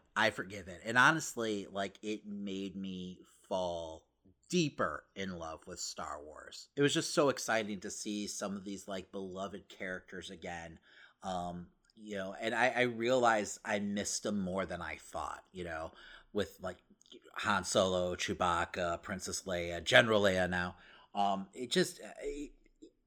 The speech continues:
it, I think it just hit the right notes for me in the long run. You know, and, uh, like, along with all the great new characters they introduced, you know, it was so,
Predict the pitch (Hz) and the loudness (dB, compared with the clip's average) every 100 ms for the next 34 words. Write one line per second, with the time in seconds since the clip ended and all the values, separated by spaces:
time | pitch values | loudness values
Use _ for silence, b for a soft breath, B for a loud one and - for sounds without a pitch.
0 | _ - 139 - _ _ - 120 120 160 | _ 2 4 2 _ _ -8 -6 2 2
1 | 160 127 120 123 120 - - 113 - 104 | 2 0 -2 -2 -8 -10 -2 -2 0 -2
2 | 95 95 - 92 87 85 - - - - | 2 0 0 -6 -4 -4 -6 -10 -10 -12
3 | _ - 82 76 62 - b b - 98 | _ -10 -8 -8 -12 -14 b b -8 -4
4 | 87 85 85 76 78 69 65 55 - b | -4 -4 -6 -6 -10 -10 -10 -10 -16 b
5 | - 117 123 139 127 123 127 - 123 110 | -8 -4 -2 -4 -4 0 0 0 -2 2
6 | 120 139 123 123 131 104 - 107 117 110 | 2 2 -2 -2 0 -2 -2 -4 -4 -6
7 | 113 131 120 - 127 139 131 123 131 123 | -6 -6 -6 -6 -10 -8 -8 -8 -8 -8
8 | 123 - b b b - 107 104 113 117 | -8 -14 b b b -8 -8 -4 -2 -2
9 | - - 110 107 | -4 -4 -2 -4